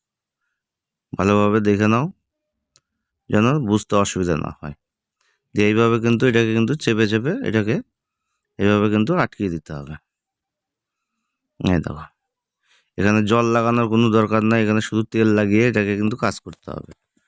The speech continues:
একটু করে হাতে তেল দি-, লাগাতে হবে আর এইভাবে কাজ করতে হবে, তাহলে কিন্তু জিনিসটা কিন্তু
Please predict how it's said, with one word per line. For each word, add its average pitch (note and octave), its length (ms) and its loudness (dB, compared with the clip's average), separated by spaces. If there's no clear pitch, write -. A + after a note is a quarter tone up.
একটু F#2+ 160 -4
করে G#2+ 160 4
হাতে G2+ 240 -4
তেল A2 240 2
দি-, G#2+ 180 2
লাগাতে G#2+ 340 0
হবে A#2 220 0
আর C3+ 100 2
এইভাবে G2+ 280 0
কাজ F#2 180 -4
করতে - 300 -20
হবে, - 200 -14
তাহলে G#2+ 200 4
কিন্তু A#2+ 220 2
জিনিসটা A2+ 380 2
কিন্তু A#2 180 2